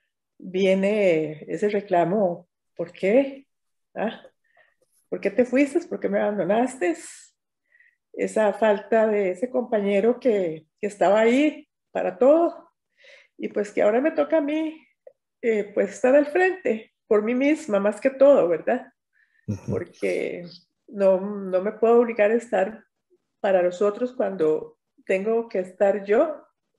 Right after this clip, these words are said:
Speaker 1: dándome, pues, pues como diciendo porras, ¿verdad? Lógicamente, pues, tomada de la mano de Dios, agarrada de Dios,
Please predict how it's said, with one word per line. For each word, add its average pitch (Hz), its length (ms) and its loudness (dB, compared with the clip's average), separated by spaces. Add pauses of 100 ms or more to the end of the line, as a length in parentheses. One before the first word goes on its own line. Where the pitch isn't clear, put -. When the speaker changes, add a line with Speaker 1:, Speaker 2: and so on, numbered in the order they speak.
(200)
Speaker 1:
dándome, 196 560 -2
pues, - 380 -8 (340)
pues 170 180 -8
como 180 220 -2
diciendo 196 420 -2
porras, 185 360 4
¿verdad? 180 460 -2 (760)
Lógicamente, 196 640 2
pues, 202 500 -4
tomada 185 300 2
de 196 60 4
la 202 100 2
mano 190 240 2
de 190 120 6
Dios, 190 360 0
agarrada 170 420 2
de 175 100 2
Dios, 185 580 -8